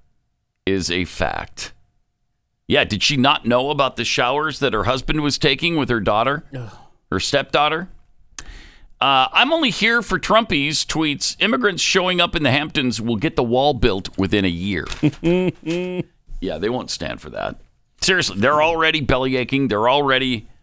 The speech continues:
Speaker 1: all crying about the emergency. I mean, they got fifty people in their town. Come on.
Speaker 2: <laughs>
Speaker 1: Fifty.
Speaker 2: I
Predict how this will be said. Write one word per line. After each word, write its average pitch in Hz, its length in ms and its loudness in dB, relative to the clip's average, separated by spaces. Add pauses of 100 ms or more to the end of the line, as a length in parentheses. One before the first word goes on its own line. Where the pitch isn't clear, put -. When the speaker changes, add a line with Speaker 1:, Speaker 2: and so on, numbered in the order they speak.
(280)
Speaker 1:
all 151 280 0
crying 147 460 0
about 139 280 0
the 143 300 -2
emergency. 156 840 2
I 185 40 -2
mean, 233 140 0
they 285 60 2
got 294 180 2
fifty - 460 0
people 143 500 0
in 113 120 2
their 92 140 0
town. 82 640 -2
Come 254 300 2
on. 95 420 4 (320)
Speaker 2:
<laughs> - 240 -8
Speaker 1:
Fifty. - 840 0
Speaker 2:
I 381 360 0